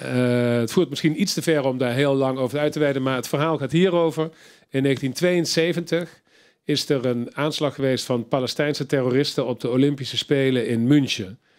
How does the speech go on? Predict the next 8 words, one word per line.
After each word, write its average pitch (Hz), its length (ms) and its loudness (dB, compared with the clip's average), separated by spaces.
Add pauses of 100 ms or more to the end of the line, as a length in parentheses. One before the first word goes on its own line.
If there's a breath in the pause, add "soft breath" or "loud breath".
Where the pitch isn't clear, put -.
(580 loud breath)
En 131 160 -6
daarbij 135 360 0
zijn, 123 380 0
eh, 120 180 0
het 117 140 -4
doelwit 151 420 4
was, 131 260 -2
eh, 120 360 2